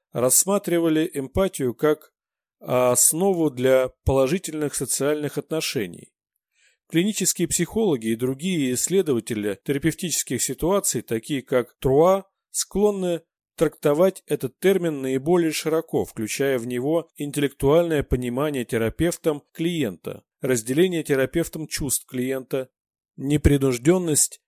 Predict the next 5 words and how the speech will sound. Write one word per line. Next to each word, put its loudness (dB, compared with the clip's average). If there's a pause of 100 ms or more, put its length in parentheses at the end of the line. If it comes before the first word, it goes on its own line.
(120)
и 0
эффективность -4
коммуникации 0
и -6
положительный -2